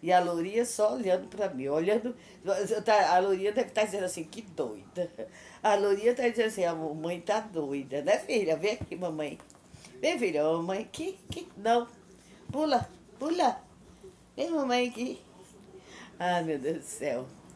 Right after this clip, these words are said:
Tô aqui, eu assistindo, é, Leslie e Lisa, é, Lindsay, Irmãs para Toda Obra, é, Reformas de Casa.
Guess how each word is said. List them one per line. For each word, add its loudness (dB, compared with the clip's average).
Tô 4
aqui, 0
eu 2
assistindo, -2
é, 6
Leslie 6
e 2
Lisa, -2
é, 4
Lindsay, -4
Irmãs -2
para -2
Toda -2
Obra, -4
é, -4
Reformas -6
de -10
Casa. -14